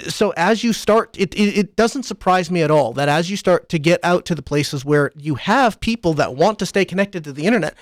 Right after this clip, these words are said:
but they also don't necessarily want to live around a lot of other people, and that presents an infrastructure problem. And so people like Jared are fixing that, and fixing it in a way that, by the way, is going to present a better experience for you, because when you're unhappy with your service,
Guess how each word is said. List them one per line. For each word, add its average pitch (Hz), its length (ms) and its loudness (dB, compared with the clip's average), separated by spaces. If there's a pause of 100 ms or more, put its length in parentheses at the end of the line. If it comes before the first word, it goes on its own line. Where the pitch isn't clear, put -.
(140)
but 226 100 -2
they 240 80 4
also 247 220 0
don't 190 140 -2
necessarily 196 460 2
want 180 180 4
to 165 40 2
live 196 180 2
around 165 300 2
a 160 60 4
lot 151 180 4
of 143 80 -2
other 139 140 -2
people, 139 340 -4
and 120 100 -10
that 147 160 -2
presents 135 320 -2
an 165 80 2
infrastructure 185 540 -2
problem. - 380 -10 (320)
And 170 120 2
so 175 200 4
people 220 420 -2
like 185 240 0
Jared 151 400 2 (160)
are 151 80 2
fixing 147 480 -4
that, 110 300 -4 (200)
and 175 140 2
fixing 285 340 -2
it 254 100 2
in 214 100 2
a - 20 4
way 196 200 4
that, 170 140 -2
by 180 160 2
the 214 60 2
way, 208 160 4
is 147 140 -4
going 180 240 2
to 214 80 -4
present 175 500 2
a 139 80 -4
better 170 320 4
experience 170 560 2
for 156 120 -4
you, 185 180 2
because 139 300 -2
when 139 160 0
you're 143 180 4
unhappy 208 340 2
with 220 160 0
your 226 80 2
service, 240 420 0